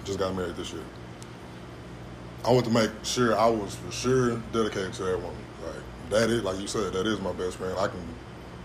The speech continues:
talk to her about anything. When,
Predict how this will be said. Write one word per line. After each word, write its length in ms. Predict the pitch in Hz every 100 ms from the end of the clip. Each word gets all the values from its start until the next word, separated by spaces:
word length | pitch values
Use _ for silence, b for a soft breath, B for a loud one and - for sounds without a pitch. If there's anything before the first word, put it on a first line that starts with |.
| -
talk 180 | 117 110
to 80 |
her 60 | 120
about 200 | 120 117
anything. 280 | 110 104 90 - - - - - - - - - - - - - - - - - - - - - - -
When, 560 | 113 110 104 101 95